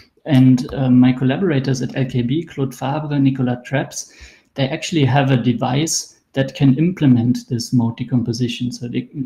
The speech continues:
they are interested in performing, and they actually, actually did this measurement recently. But what is the problem in all practical implementations is that there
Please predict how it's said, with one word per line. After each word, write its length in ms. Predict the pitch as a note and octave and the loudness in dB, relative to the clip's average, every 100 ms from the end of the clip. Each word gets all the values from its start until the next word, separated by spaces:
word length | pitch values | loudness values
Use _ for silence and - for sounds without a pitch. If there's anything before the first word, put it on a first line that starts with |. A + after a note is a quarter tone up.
| - - - _ - | -12 -20 -20 _ -8
they 140 | B2 | -4
are 100 | B2+ | -2
interested 460 | D3 - C3+ C3+ C3 | -2 -2 -2 0 2
in 100 | A#2+ | 2
performing, 580 | - - C#3+ D#3+ D#3 | 0 -2 0 2 4
and 100 | B2+ B2 | 4 4
they 100 | A#2+ | 2
actually, 340 | C#3 C#3+ C3 | -2 -2 -2
actually 260 | C3+ - C3 | -2 0 0
did 220 | A#2+ D#3 - | 2 -2 -2
this 220 | C3 - | -4 -2
measurement 560 | A#2+ B2+ C#3 D3 D#3 - _ - - - _ C#3 | 2 2 2 0 0 -4 _ -20 -20 -20 _ -2
recently. 600 | D#3+ - C#3+ D3+ D3 - - - _ - | -2 0 0 2 0 -2 -20 -20 _ 0
But 240 | C3+ C3+ | 0 2
what 360 | D3 C#3+ - - - | 2 2 0 -12 -6
is 220 | D3 - | -4 -2
the 80 | C3 | 0
problem 340 | C#3+ D3+ C#3 | 2 6 8
in 180 | B2+ B2 | 8 6
all 300 | C#3 E3 E3+ | 4 2 0
practical 480 | - C#3+ - C#3 D3 | -2 -2 -2 -2 2
implementations 960 | C3 B2+ B2+ A#2+ B2+ C#3 - D3+ C#3 - - _ _ _ | 4 6 6 6 4 0 2 0 0 -6 -20 _ _ _
is 300 | C3+ C#3 C#3 | 2 4 2
that 300 | C#3 B2 B2 - | 2 2 0 -2
there 260 | C#3 B2+ | 0 0